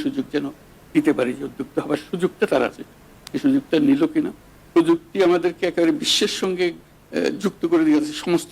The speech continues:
কাজে। কাজে সেই প্রযুক্তিকে ব্যবহার করে এখন সময় এসছে যে আমরা প্রতিটি মানুষকে তার সৃজনশীলতাকে কেন্দ্র করে যেখানে যেতে চায় সেখানে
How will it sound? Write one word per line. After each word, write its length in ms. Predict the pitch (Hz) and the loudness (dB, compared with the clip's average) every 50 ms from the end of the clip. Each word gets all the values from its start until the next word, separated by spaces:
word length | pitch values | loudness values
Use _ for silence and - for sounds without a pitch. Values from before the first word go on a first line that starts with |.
| 151 131 | -2 -2
কাজে। 160 | 117 - - - - - - - - - - _ _ - | -2 -6 -10 -20 -20 -20 -20 -20 -20 -20 -20 _ _ -10
কাজে 160 | - - - 151 151 151 | -4 2 2 2 2 2
সেই 120 | 165 156 156 | 0 0 0
প্রযুক্তিকে 500 | - 147 135 147 139 - - - - - 170 156 - | -2 -2 -2 -2 -4 -6 -10 -10 -4 -2 -2 0 0
ব্যবহার 300 | 143 147 165 151 175 170 - - | -2 -2 -2 -2 -4 -4 -4 -4
করে 140 | 151 - - 302 - - - - - - - _ - - - - - | -4 -2 -4 -6 -8 -16 -20 -20 -20 -20 -20 _ -20 -20 -10 -8 -6
এখন 140 | - - 147 143 139 | -2 0 0 -2 -2
সময় 240 | - - 151 151 147 143 | 0 2 4 4 4 2
এসছে 240 | - - - - - - - - - - - - - - - - - - | 0 -4 -8 -12 -16 -16 -16 -20 -20 -20 -20 -20 -20 -20 -20 -20 -8 -6
যে 40 | - - | -4 -4
আমরা 140 | - - 135 - | -2 -4 -6 0
প্রতিটি 340 | - 311 302 - 320 - - 175 156 147 | 0 0 0 0 -4 -8 -6 -4 0 2
মানুষকে 460 | 143 151 175 185 - - - - 143 - - - - - - _ - - - - - - - - | 4 4 2 2 0 -4 -8 -10 -12 -12 -12 -16 -20 -20 -20 _ -20 -20 -20 -20 -20 -20 -6 -4
তার 160 | - 123 120 123 - - - - - - - - - - - - - - - - - - | -2 -2 -2 -4 -10 -18 -20 -20 -20 -20 -20 -20 -20 -20 -20 -20 -20 -20 -20 -20 -20 -14
সৃজনশীলতাকে 800 | - - 139 143 131 - - - 139 135 147 143 - 170 156 - 156 - - | -12 -2 0 0 0 0 -2 -2 0 0 0 0 -2 -4 -4 -4 -6 -4 -2
কেন্দ্র 240 | 143 143 139 120 123 135 - | -2 0 0 0 0 0 0
করে 180 | 156 143 151 147 151 - - - - - - - - - - - - - - - | 0 0 0 -2 -4 -8 -14 -20 -20 -20 -20 -20 -20 -20 -12 -12 -12 -10 -6 -4
যেখানে 320 | 127 127 - 208 208 214 208 170 | -4 0 0 2 2 2 0 0
যেতে 180 | 160 156 147 139 131 - | -2 -2 -2 -6 -8 -10
চায় 180 | 139 135 131 - - _ _ - _ - - - - - | -10 -12 -12 -14 -20 _ _ -20 _ -20 -20 -20 -18 -2
সেখানে 300 | - 160 151 156 160 156 | 0 0 2 4 4 4